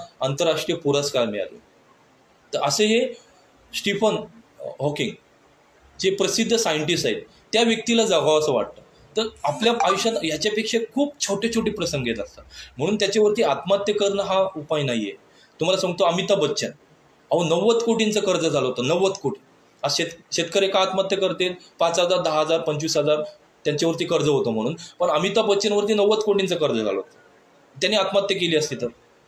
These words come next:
आज वयाच्या ऐंशीव्या वर्षी सुद्धा ते नव्या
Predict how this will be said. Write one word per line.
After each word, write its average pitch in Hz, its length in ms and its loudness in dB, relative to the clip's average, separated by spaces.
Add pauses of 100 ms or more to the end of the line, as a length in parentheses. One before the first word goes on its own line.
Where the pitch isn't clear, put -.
(320)
आज 135 140 0
वयाच्या 170 380 4
ऐंशीव्या 180 400 2
वर्षी 180 240 0
सुद्धा 170 340 0 (580)
ते 196 480 2
नव्या 185 680 2